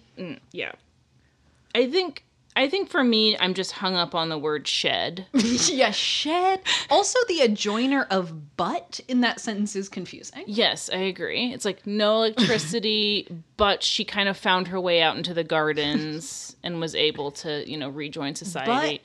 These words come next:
Speaker 2: But is, as they
Speaker 1: It,
Speaker 2: say, but's doing a
Speaker 1: but
Speaker 2: lot of work.
Speaker 1: it really is. I wanna know why you had to put that there.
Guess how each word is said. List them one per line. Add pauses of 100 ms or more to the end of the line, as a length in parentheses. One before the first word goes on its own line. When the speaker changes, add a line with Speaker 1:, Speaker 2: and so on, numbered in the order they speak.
Speaker 2:
But
is,
as
they
Speaker 1:
It,
Speaker 2:
say,
but's
doing
a
Speaker 1:
but
Speaker 2:
lot
of
work.
Speaker 1:
it (160)
really
is.
I
wanna
know
why
you
had
to
put
that
there.